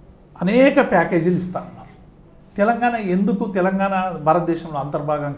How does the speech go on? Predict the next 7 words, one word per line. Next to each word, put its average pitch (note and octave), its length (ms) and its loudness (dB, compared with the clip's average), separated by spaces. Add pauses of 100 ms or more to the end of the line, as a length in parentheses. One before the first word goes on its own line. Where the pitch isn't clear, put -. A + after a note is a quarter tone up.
కాదా? C#3 280 -4 (160)
మీరు C#3 420 -4
రోజు E3+ 500 2
ఐదు D3+ 200 -2
సంగ్రామ F3 500 -4
యాత్రలు D#3+ 440 -4
పెట్టి D#3 380 -8